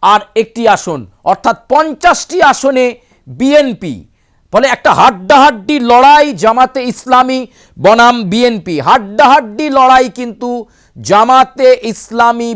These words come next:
বনাম বিএনপির মধ্যে দেখা যাচ্ছে।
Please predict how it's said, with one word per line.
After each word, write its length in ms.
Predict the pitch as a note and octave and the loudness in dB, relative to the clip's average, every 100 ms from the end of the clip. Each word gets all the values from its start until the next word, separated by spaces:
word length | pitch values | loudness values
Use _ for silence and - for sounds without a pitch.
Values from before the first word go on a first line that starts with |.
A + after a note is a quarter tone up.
| F3+ | -2
বনাম 440 | G#3+ A3 G#3+ G#3+ G3+ F#3 _ _ _ | 0 2 2 2 0 -10 _ _ _
বিএনপির 800 | G2+ G#3 A#3+ B3 A#3 E3+ A#3+ A3 G3+ | -10 -2 2 0 0 -6 -6 -6 -6
মধ্যে 360 | G#3 D#3 E3+ G3+ | -8 -6 -2 -2
দেখা 280 | F#3 F3 F#3+ | -2 -4 -2
যাচ্ছে। 400 | F#3 E3+ - D#3+ | -2 -6 -8 -8